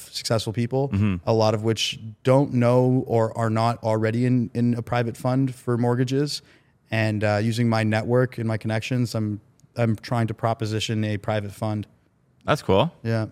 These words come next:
Speaker 2: Okay, so your wheels are always turning.
Speaker 1: Yeah, definitely.
Speaker 2: Love
Speaker 1: It's
Speaker 2: it.
Speaker 1: just, it's, it's a bit of a side hustle, but I know that that s-,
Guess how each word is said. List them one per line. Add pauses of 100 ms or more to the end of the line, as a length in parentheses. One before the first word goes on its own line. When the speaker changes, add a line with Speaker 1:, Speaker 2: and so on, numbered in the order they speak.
(120)
Speaker 2:
Okay,
so
your
wheels
are
always
turning. (180)
Speaker 1:
Yeah,
definitely.
Speaker 2:
Love
Speaker 1:
It's
Speaker 2:
it.
Speaker 1:
just,
it's,
it's
a
bit
of
a
side
hustle,
but
I
know
that
that
s-,